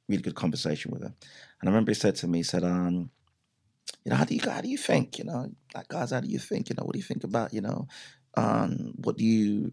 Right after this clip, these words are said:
your aspiration and think about the next couple of years?" I said, I said, "Well, me personally, I just think about, um, the next ten to fifteen years of what I wanna do, what I want for my kids and so forth." And I remember the conversation he had with me,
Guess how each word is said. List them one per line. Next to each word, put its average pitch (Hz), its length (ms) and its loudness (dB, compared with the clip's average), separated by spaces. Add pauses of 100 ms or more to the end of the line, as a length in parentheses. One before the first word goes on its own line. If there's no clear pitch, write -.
(100)
your 101 160 6
aspiration 92 720 2
and 80 400 0 (380)
think - 160 0
about - 160 0
the - 80 0
next - 160 0
couple - 200 -4
of 87 60 2
years?" 92 160 2
I 82 40 -6
said, - 140 -10 (240)
I - 40 -2
said, 127 160 2
"Well, 123 180 6
me 117 220 4
personally, - 400 6
I - 40 2
just - 140 -10
think - 140 -4
about, - 360 0
um, 90 440 -2 (340)
the - 80 -12
next - 380 -6 (320)
ten - 260 -4
to - 100 -10
fifteen - 460 -4
years 87 380 0 (260)
of - 140 -4
what - 100 -8
I - 40 -10
wanna 80 180 -2
do, 90 540 2
what - 180 -6
I - 20 -2
want - 140 -6
for - 120 -10
my 82 80 -4
kids - 340 -2
and - 120 -4
so - 240 -4
forth." - 400 -12 (560)
And 139 80 -10
I - 40 -8
remember 135 380 0 (420)
the - 80 -12
conversation - 760 -2
he 85 60 -4
had 92 260 -8
with - 160 -14
me, - 220 -8